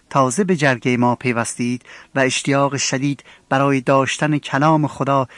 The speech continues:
به زبان مادری خود دارید، می‌تونید با ما مکاتبه کنید تا کلام را براتون تهیه کنیم.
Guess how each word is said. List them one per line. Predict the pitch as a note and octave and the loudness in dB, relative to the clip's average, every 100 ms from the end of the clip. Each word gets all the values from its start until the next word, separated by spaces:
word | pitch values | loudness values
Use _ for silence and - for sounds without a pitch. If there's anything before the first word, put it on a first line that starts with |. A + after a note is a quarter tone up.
| - | -12
به | C#3+ | -6
زبان | A#2+ B2+ C3+ C3 B2+ | -2 0 2 2 2
مادری | C3 B2 C3 B2 | 0 0 -2 -4
خود | - D#3+ | -2 -2
دارید، | A#2+ A2+ A#2+ A#2+ - - _ | -2 -4 -4 -6 -12 -20 _
می‌تونید | C#3+ C3+ C3+ B2+ A2+ | -2 -2 0 -2 2
با | C3 B2 | 2 2
ما | B2+ B2 | 2 0
مکاتبه | A#2+ C3 A#2+ C#3 E3+ | -2 -2 -2 -2 0
کنید | E3 D3 B2+ - - - | 2 2 0 -10 -20 -2
تا | C#3 C3+ B2+ - - | 2 2 0 -8 -10
کلام | - B2 B2 A#2+ | -2 0 0 0
را | A#2+ | -2
براتون | A2 A2+ A2 A#2+ G#2+ | 0 -2 -2 -4 -4
تهیه | A2+ G2 F#2 | -4 -4 -6
کنیم. | - - G2+ | -10 -14 -16